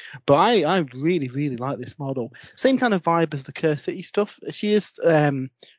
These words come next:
the same, like, family name as, uh, Belladamma. So yeah, she's really cool.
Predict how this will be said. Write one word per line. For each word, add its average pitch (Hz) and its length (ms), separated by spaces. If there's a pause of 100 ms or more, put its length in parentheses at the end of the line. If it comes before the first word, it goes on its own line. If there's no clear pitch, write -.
(120)
the 151 80
same, 156 280
like, 127 240
family 160 440
name 180 420 (480)
as, 143 340
uh, 135 120
Belladamma. 156 680 (720)
So 147 380
yeah, 147 400
she's 196 480
really 143 260
cool. 113 320